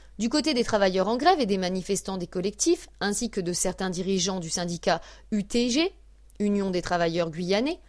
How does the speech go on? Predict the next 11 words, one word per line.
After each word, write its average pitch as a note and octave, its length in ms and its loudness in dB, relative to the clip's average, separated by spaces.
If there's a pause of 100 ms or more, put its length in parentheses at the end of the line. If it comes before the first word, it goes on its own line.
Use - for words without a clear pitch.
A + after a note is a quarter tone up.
(300)
la A#3+ 80 4
position F#4 500 4
est C4 80 2
de G3 100 0
tenir D4 360 0
la G#3 80 4
mobilisation A#3+ 680 0
le C4+ 120 0
plus F#3+ 180 -4
longtemps D4 400 0
possible E3 480 -4